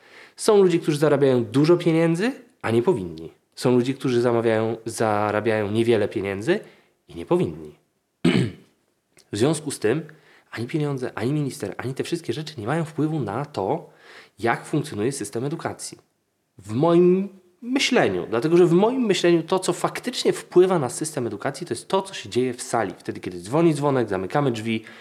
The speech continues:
mówimy: „Dzień dobry” i jedziemy z tematem. To jest edukacja. Z uczniami nie rozmawiamy na temat tego, ile zarabiamy, nie rozma-, nie powinniśmy,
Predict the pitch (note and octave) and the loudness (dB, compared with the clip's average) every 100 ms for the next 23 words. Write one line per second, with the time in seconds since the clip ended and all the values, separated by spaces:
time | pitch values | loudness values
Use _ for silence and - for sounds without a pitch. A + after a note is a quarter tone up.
0 | - G#2 D#3 F#3+ E3 C3+ C#3+ C3+ A#2+ A2 | -12 -2 4 6 6 4 2 4 2 2
1 | A2 G#2 F#2+ - F2+ D#2 C#2 - _ _ | 0 0 -4 -8 -10 -10 -16 -20 _ _
2 | _ _ _ _ - C#3+ A#2+ G2+ - D2+ | _ _ _ _ -2 0 0 -6 -8 -10
3 | - - - _ _ _ _ _ _ _ | -12 -20 -20 _ _ _ _ _ _ _
4 | _ _ _ _ _ - - D3 D3 E3 | _ _ _ _ _ -16 -4 -2 2 4
5 | D3+ D3 F3 E3 C#3 B2 A#2+ G#2 F#2 G#2+ | 4 6 6 4 2 0 0 0 -4 -4
6 | F#2+ - - G2 G2 G2+ F#2 F#2 F2+ G2 | -8 -6 -6 -6 -6 -6 -4 -6 -4 -4
7 | A#2+ D3+ B2 G#2+ A#2+ - - - _ _ | -4 -4 -4 -6 -8 -12 -20 -20 _ _
8 | - A#2+ B2 A2+ A2 - A#2 | -6 -2 0 0 -2 -6 -6